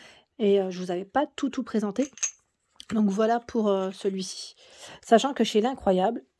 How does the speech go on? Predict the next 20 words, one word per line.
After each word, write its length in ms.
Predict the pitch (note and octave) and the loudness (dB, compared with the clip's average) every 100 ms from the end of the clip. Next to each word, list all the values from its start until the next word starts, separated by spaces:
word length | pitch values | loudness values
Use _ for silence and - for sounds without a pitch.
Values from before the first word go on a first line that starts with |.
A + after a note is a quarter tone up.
| G#3+ | -8
j'ai 200 | F#3 F#3 | -2 -2
pris 240 | - A3 | -2 -2
également 360 | G3 F#3 F#3+ A3+ | 0 0 -2 -2
mes 100 | G3 | -2
rideaux 280 | G#3 G3 A#3 | 0 -2 -4
qui 100 | - | -4
sont 100 | F#3 | -6
juste 240 | A3 - | -4 -4
derrière. 320 | F#3+ F#3+ G#3+ | -4 -4 -6
Alors 180 | F3+ F3 | -10 -12
attendez, 280 | F3 D#3+ E3+ - - _ - - - _ | -10 -10 -12 -16 -20 _ -20 -20 -20 _
je 140 | - G3 | -6 -2
vais 60 | |
vous 120 | F#3 | 0
les 80 | F3+ | -2
montrer. 360 | E3+ E3 A3+ C4 - _ - _ _ _ _ _ - _ _ _ - | -4 0 0 0 -4 _ -20 _ _ _ _ _ -20 _ _ _ -4
Voilà, 400 | G#3 G#3+ E3 F3 | -2 -2 -4 -4
donc 200 | F3+ F#3 | -8 -8
c'est 100 | A3+ | -8
ceux-là, 640 | G3+ G3 F3+ F#3+ A3 B3 | -6 -4 0 2 4 2